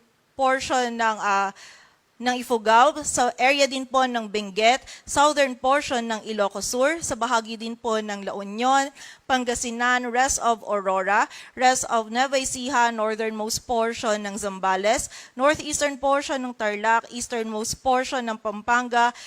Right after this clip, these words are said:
eastern portion ng Bulacan, maging sa northern portion ng Rizal, sa northern and eastern portions ng Quezon, rest of Camarines Norte,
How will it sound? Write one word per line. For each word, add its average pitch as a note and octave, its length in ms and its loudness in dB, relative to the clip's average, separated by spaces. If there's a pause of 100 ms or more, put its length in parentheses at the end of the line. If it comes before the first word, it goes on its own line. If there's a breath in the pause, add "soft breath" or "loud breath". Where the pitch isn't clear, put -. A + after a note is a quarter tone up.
(180 loud breath)
eastern C4 460 -2
portion C4+ 420 0
ng A#3 160 -4
Bulacan, A3 560 -2
maging G#3 240 -8
sa A3 160 -6
northern A3 480 -2
portion G#3+ 640 -2 (320 loud breath)
ng A3+ 240 -2
Rizal, G#3+ 480 0
sa D4+ 160 -4
northern A#3+ 400 -2
and A3+ 160 -8
eastern C4 400 -6
portions C#4 560 -4
ng A#3 240 -4
Quezon, A#3 560 0 (240 loud breath)
rest B3+ 320 2
of B3+ 160 -2
Camarines B3+ 640 -4
Norte, C4 500 -2